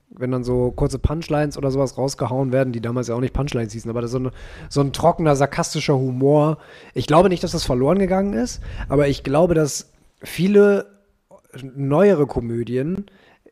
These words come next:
durch, viel durch solche Knalleffekte halt durch, also das ist teilweise ja so ein, also ich weiß, ich erinnere mich jetzt zum Beispiel so an so Filme wie zum Beispiel Kill the Boss oder so.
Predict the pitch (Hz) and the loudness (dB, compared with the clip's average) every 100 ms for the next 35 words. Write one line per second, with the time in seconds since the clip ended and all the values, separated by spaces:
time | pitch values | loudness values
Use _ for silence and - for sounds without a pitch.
0 | _ _ 120 123 143 - 180 170 160 151 | _ _ -4 0 0 2 2 4 2 0
1 | 143 - 151 160 127 120 139 123 - 113 | 0 2 4 2 0 -2 -2 -2 -6 -8
2 | 98 104 _ _ _ _ - 120 113 127 | -8 -12 _ _ _ _ -8 -8 -4 -2
3 | 131 147 151 156 151 - 165 165 151 160 | -2 -2 0 0 -2 2 4 4 4 2
4 | 151 175 185 156 143 160 165 156 139 131 | 2 2 0 -4 -4 -2 -4 -6 -12 -8
5 | 165 156 170 165 160 - 151 147 139 131 | -6 -4 -2 -2 -6 -6 -6 -6 -6 -6
6 | 139 131 131 120 151 147 135 131 135 127 | -6 -6 -8 -6 -4 -4 -4 -4 -6 -6
7 | 131 - 147 131 127 139 - 104 98 92 | -6 -2 -2 0 -2 -4 -10 -14 -14 -8
8 | 135 | -8